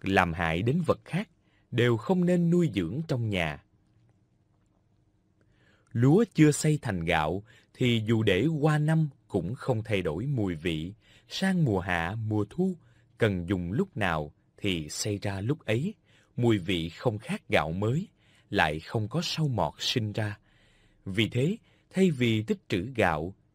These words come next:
thì nên tích trữ lúa. Sâu mọt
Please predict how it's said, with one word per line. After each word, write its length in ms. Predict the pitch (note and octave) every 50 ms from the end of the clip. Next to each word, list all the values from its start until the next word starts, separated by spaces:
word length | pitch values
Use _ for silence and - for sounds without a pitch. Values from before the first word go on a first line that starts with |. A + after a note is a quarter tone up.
| _
thì 240 | - - G#2 F#2 E2+
nên 400 | D#2+ F2 G2+ G#2+ G#2+ G#2+ G#2 G#2 -
tích 140 | - F3 D#3+ - _ _
trữ 100 | - F2
lúa. 440 | D2+ E2+ G#2 A2 A2+ A#2+ C#3+ F3 F#3+ - _ _ _ _ _ _ _ _ _ _ _ _ _ _ _ _ _ _ _ _ _ _ _ _
Sâu 280 | - - - F#3 F3+
mọt 260 | E3+ C#3 G#2 F2 D#2+